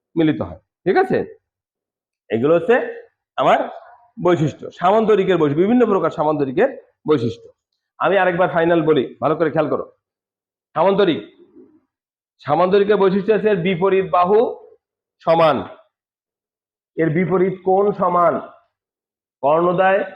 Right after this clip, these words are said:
পরস্পর মধ্যবিন্দুতে মিলিত হয় বা কর্ণদ্বয় পরস্পরকে সমদ্বিখণ্ডিত করে। আয়ত, আয়তের বিপরীত বাহু সমান, আয়তের প্রত্যেকটি কোণ সমকোণ, আয়তের কর্ণদ্বয় সমান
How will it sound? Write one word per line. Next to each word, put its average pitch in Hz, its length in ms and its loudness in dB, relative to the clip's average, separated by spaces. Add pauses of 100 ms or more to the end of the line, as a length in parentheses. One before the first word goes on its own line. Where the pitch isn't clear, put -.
পরস্পর 160 500 0
মধ্যবিন্দুতে 175 680 0
মিলিত 170 320 2
হয় 160 340 2 (440)
বা 143 100 -2
কর্ণদ্বয় 170 580 2 (320)
পরস্পরকে 180 720 -2
সমদ্বিখণ্ডিত 175 840 0
করে। 175 260 2 (1160)
আয়ত, 175 260 2 (800)
আয়তের 156 360 0
বিপরীত 185 420 0
বাহু 190 180 2
সমান, 175 340 2 (2500)
আয়তের 156 440 0
প্রত্যেকটি 190 420 0
কোণ 190 220 0
সমকোণ, 185 500 0 (1400)
আয়তের 160 420 0
কর্ণদ্বয় 175 500 2
সমান 185 480 0